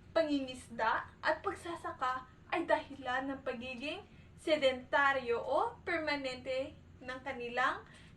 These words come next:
paninirahan. Natuto silang gumawa ng mga banga at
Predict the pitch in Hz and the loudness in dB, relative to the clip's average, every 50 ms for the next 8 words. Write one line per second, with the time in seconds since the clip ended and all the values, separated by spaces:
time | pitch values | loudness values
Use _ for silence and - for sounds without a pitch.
0 | - - 359 330 311 294 277 262 254 247 240 240 233 233 214 220 214 202 208 - | 0 6 6 6 6 6 2 -2 -4 -4 -2 -2 -2 -2 0 -2 -2 -2 -4 -2
1 | - 254 262 269 226 208 - - - - - - - - - - - - - - | 6 8 8 8 8 4 -2 -12 -18 -20 -20 -20 -20 -20 -20 -20 -20 -20 -20 -20
2 | - - - 370 403 392 427 427 440 440 453 440 440 440 381 359 359 359 339 339 | -12 -4 2 2 4 4 4 4 6 6 4 4 4 2 2 2 2 2 0 -2
3 | 320 311 311 302 294 294 294 277 277 285 285 285 269 262 269 262 262 262 247 226 | 0 2 2 2 2 4 4 4 4 2 0 -4 -4 -4 -6 -4 -2 -2 -2 -2
4 | 220 247 247 240 233 226 233 233 269 302 311 - 311 311 | -2 -4 -4 -4 -6 -6 -4 -4 -4 -4 -4 -4 -4 -6